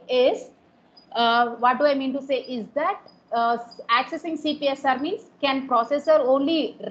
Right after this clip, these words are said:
read C P S R or whether it can also write to the C P S R. Reading and writing operation of C P S R, to what extent processor can read and to what extent the processor can write, that information will also be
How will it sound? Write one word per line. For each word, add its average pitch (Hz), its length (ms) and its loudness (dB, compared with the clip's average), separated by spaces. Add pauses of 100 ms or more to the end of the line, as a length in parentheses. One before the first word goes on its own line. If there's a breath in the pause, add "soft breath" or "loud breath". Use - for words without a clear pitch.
read 277 280 2
C 294 220 0
P 285 140 0
S 277 160 -2
R 330 720 0
or 285 60 2
whether 277 280 2
it 269 300 -4
can 269 140 2
also 269 380 2
write 269 500 0
to 302 100 0
the 294 120 -2
C 262 200 -4
P 220 160 -2
S 208 180 -4
R. 185 220 0
Reading 320 400 0
and 320 160 0
writing 262 400 0
operation 262 480 2
of 269 180 -6
C 254 220 -6
P 247 160 0
S 226 160 -2
R, 214 180 4
to 254 80 -2
what 247 400 2
extent 285 600 0 (420 soft breath)
processor 277 540 0
can 240 220 2
read 277 280 2
and 240 240 -4
to 247 80 -2
what 247 340 2
extent 302 460 -4
the 254 80 2
processor 254 680 -2
can 247 200 -2 (100)
write, 254 400 0
that 330 240 0
information 269 720 -2
will 233 160 -2
also 226 420 0
be 285 480 -2